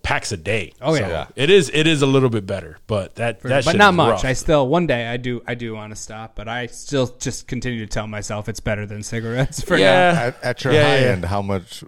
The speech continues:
Speaker 3: cigarettes are you smoking per day?
Speaker 2: Honestly, my, I really wasn't a heavy cigarette smoker. I, like, half a pack a day.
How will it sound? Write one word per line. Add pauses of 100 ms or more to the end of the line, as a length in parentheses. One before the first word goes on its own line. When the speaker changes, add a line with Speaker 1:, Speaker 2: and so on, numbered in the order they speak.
Speaker 3:
cigarettes
are
you
smoking
per
day? (140)
Speaker 2:
Honestly,
my,
I
really
wasn't
a
heavy
cigarette
smoker. (280)
I,
like, (480)
half
a
pack
a
day.